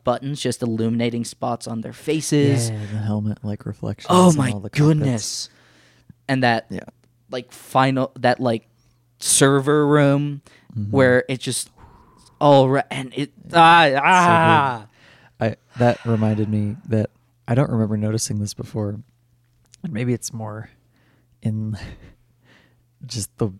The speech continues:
Speaker 2: the world technology design more than just being visually striking, but the, uh, the zero gravity toilet, <laughs> is that what it is?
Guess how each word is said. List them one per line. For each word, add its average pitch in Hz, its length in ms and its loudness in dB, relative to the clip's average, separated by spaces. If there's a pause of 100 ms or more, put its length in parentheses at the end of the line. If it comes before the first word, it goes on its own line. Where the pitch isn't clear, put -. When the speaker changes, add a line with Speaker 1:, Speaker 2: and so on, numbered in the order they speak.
(100)
Speaker 2:
the 120 100 -2
world 104 480 -2
technology 104 520 -4
design 104 520 -4
more 104 180 -4
than 101 180 -8
just 98 180 -12 (120)
being 104 220 -4
visually 107 360 0
striking, 107 480 -4
but 113 260 -4
the, 120 240 0
uh, 113 220 -2 (1600)
the 120 100 -2
zero 120 380 4
gravity 120 460 0
toilet, 131 500 0
<laughs> - 680 -12
is - 80 -20
that 127 120 -2
what 147 100 2
it 147 100 2
is? 269 320 -2